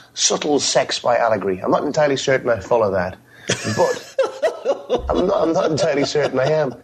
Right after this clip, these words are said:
But Jonathan Swift apparently is the first man. I mean, we keep on going back to Gulliver's Travels, and he's the first man who talked sex. And the particular bit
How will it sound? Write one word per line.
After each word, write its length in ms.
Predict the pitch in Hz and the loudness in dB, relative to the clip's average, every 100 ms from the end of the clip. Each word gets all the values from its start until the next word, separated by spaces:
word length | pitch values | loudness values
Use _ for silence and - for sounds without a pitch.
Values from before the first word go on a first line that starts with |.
| - - - | -20 -20 -4
But 220 | 170 143 | -2 -2
Jonathan 460 | 185 185 175 170 151 | 0 0 0 -2 -4
Swift 360 | - 170 - | 0 0 -2
apparently 440 | 117 113 110 101 104 | -4 0 0 -4 -4
is 200 | 117 107 | -4 -4
the 100 | 113 | -6
first 380 | 113 143 135 - | -4 -2 -2 -2
man. 120 | 98 | -2
I 40 | |
mean, 80 | 107 | 0
we 80 | 127 | 0
keep 180 | 127 180 | 0 0
on 120 | 170 | 0
going 200 | 143 127 | 2 2
back 200 | 120 - | 0 -4
to 60 | 107 | -6
Gulliver's 400 | 104 95 92 85 | -2 -2 -2 -4
Travels, 460 | 95 87 85 - - - - | -2 -2 -2 -8 -14 -20 -8
and 100 | - | 0
he's 160 | 156 135 | 2 2
the 80 | 139 | 0
first 340 | - 139 - | 2 0 2
man 160 | 123 110 | 0 2
who 120 | 104 | 0
talked 360 | - 131 113 | 2 0 0
sex. 600 | - - - - - - - - - - - | -2 0 0 -2 -4 -4 -10 -20 -20 -12 -2
And 140 | 113 | 0
the 60 | 120 | 0
particular 520 | 127 208 196 190 123 | 0 0 2 2 2
bit 460 | 113 170 123 - | 0 -2 -2 -4